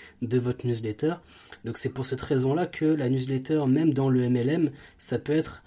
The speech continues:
un levier, un canal très important pour convertir ses abonnés en clients. Toujours l'objectif, hein, c'est vraiment de, c'est vrai que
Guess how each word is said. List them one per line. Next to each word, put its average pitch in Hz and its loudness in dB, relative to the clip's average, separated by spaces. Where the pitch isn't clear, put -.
un 123 -2
levier, 147 4
un 127 -4
canal 139 0
très 180 0
important 156 -2
pour 160 0
convertir 156 2
ses 139 0
abonnés 131 2
en 127 0
clients. 110 -8
Toujours 147 2
l'objectif, 139 0
hein, 147 -2
c'est - -6
vraiment 127 -2
de, 127 -2
c'est 117 -4
vrai 139 -4
que 120 -4